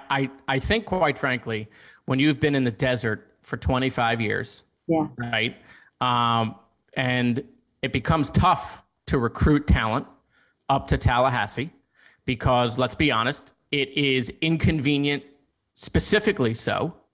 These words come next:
Speaker 1: to get there, okay? Uh, and you don't have a bench 'cause you've not been able to build one because, uh, you've been, you've been in the minority for twenty-five years.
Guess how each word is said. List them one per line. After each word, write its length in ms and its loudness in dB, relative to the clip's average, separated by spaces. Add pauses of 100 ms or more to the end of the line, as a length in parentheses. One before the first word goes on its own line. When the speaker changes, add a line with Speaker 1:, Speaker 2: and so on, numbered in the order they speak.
(220)
Speaker 1:
to 80 0
get 220 -2
there, 260 -2 (640)
okay? 540 0 (440)
Uh, 280 2 (140)
and 180 2
you 80 4
don't 240 2
have 200 0
a 60 0
bench 600 -2 (200)
'cause 180 -2
you've 120 -2
not 260 -2
been 120 -2
able 240 -2
to 80 -8
build 320 0
one 360 -2 (280)
because, 680 0 (420)
uh, 360 0
you've 220 0
been, 380 2 (240)
you've 220 0
been 160 2
in 60 2
the 60 2
minority 540 2
for 140 -6
twenty-five 600 -2
years. 320 -4